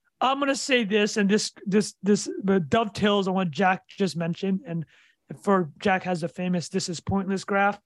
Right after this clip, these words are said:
Uh, if anybody's seen it, I'm sure a lot of listeners have. But, uh, the only advice that I don't think we've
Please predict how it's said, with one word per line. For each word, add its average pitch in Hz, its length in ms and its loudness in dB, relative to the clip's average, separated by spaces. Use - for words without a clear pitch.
Uh, 165 260 -8
if 160 100 -20
anybody's 170 340 -8
seen 196 160 2
it, 202 80 4
I'm 175 120 0
sure 175 200 -2
a 170 40 0
lot 170 200 2
of 151 120 -4
listeners 175 340 -2
have. 180 320 0
But, 196 180 4
uh, 185 100 4
the 175 160 0
only 247 280 4
advice 208 320 2
that 190 100 0
I 180 60 0
don't 190 160 0
think 208 120 -2
we've 185 120 -4